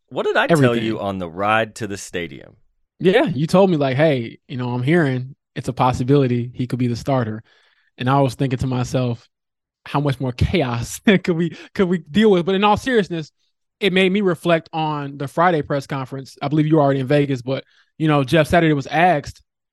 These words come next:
Speaker 2: and this is a lesson in us, is, you know, journalists maybe asking more direct questions. We all just kind of assumed after he said Monday, th-, like, last Monday,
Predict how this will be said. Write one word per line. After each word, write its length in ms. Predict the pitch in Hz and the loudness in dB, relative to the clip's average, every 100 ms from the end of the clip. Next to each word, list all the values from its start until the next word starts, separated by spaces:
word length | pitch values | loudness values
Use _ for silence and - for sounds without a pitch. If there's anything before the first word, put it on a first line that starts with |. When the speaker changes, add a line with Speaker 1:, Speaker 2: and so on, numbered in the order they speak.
| _ | _
Speaker 2:
and 320 | 151 147 143 | -6 -4 0
this 140 | 208 254 | 0 0
is 180 | 190 135 | -4 -6
a 80 | 156 | -6
lesson 380 | 151 156 151 143 | -2 -4 -4 -8
in 100 | 139 | -4
us, 240 | 160 139 | -4 -6
is, 240 | 147 120 - | -12 -14 -12
you 120 | 151 | -8
know, 140 | 127 | -6
journalists 460 | 120 147 147 139 - | -2 0 2 0 -2
maybe 220 | 143 135 | -2 -2
asking 380 | 131 143 - 131 | 2 0 0 -4
more 120 | 135 | -4
direct 260 | 131 135 131 | -4 -4 -4
questions. 580 | - 190 - 135 117 - _ _ _ _ | 0 -2 -2 -14 -16 -20 _ _ _ _
We 180 | 160 269 | 2 4
all 160 | 330 165 | 6 4
just 140 | 143 | 2
kind 160 | 175 151 | 0 0
of 80 | |
assumed 320 | 135 - 196 170 | -2 -2 0 0
after 240 | 180 165 | 0 0
he 100 | 175 | -2
said 400 | - - - 165 | -4 -8 -6 -4
Monday, 440 | 147 214 165 143 | -2 -2 -2 -4
th-, 140 | 131 143 | -6 -10
like, 160 | 139 | -8
last 300 | 131 185 202 | -2 0 0
Monday, 400 | 147 135 131 127 | -4 -6 -6 -8